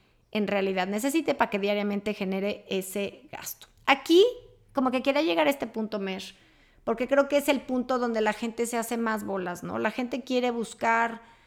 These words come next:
la manera en la cual va a bajar de peso más rápido, siempre llega y me pregunta, "Es que a mí me funciona esto, pero yo oí que está esto, ¿puedo usar esto?". La realidad es que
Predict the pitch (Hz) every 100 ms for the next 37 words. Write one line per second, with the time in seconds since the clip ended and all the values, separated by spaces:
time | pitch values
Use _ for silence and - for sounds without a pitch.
0 | _ _ _ - 233 233 233 233 233 233
1 | 226 208 - 220 220 220 214 214 214 214
2 | 214 220 208 202 214 214 220 214 214 208
3 | 254 226 226 233 220 226 226 220 220 220
4 | 214 226 220 226 - 254 - 254 254 254
5 | 247 240 208 - 226 220 220 226 220 -
6 | 190 - - - _ _ - 226 226 214
7 | 240 247 254 240 220 220 226 226 220 214
8 | - 240 247 247 254 254 233 254 240 240
9 | 240 240 - - 233 220 - - _ _
10 | - _ 262 254 269 277 294 302 320 330
11 | - 311 294 285